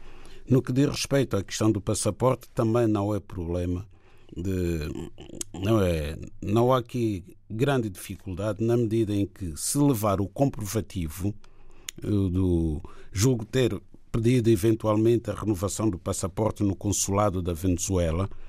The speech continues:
em Lisboa, bastará uma declaração do consulado em como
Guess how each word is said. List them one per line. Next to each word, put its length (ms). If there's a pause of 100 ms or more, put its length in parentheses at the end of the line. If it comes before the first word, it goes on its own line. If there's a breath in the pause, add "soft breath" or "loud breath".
(340 soft breath)
em 260
Lisboa, 580 (160)
bastará 600 (120)
uma 240
declaração 760
do 80
consulado 840 (460 soft breath)
em 160
como 580